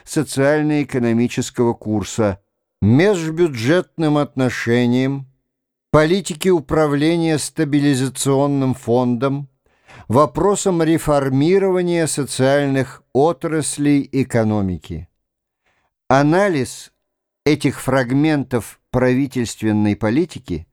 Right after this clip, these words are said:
постепенно складывался в общую и более широкую картину. На ней всё яснее проступали контуры наших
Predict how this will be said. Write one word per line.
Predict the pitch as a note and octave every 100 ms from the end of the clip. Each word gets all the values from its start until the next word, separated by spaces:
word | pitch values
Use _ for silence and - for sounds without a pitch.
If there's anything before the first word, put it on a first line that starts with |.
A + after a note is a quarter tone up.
| _ _ _ _ _
постепенно | C3+ C3+ - D3+ G#3+ G#3+ G3
складывался | - - D#3 F#3+ G#3+ F#3+ F#3 E3 - D#3 C#3+ -
в | A2 A2
общую | C3+ F#3+ G3+ - - G3+ G3 G3+ F#3+ - -
и | F#3
более | D#3 A2+ F#2+ B2+ D#3 D#3+ D#3+ E3 E3
широкую | - C#3 A#2+ F2+ F2+ F2+ - G2+ G2
картину. | - A2+ G2 - - E2 D2+ C#2+ D#2 _ _ _ _ - -
На | C#3
ней | F#3 A#3 A3+
всё | - G3
яснее | G3 F3 - C#3 D3+ G#3 G3
проступали | C3 D3+ D3+ - C3+ E3+ F3
контуры | D3+ D3 F3+ F#3 D#3+ D#3 D#3
наших | C3 D#3 D3 E3 -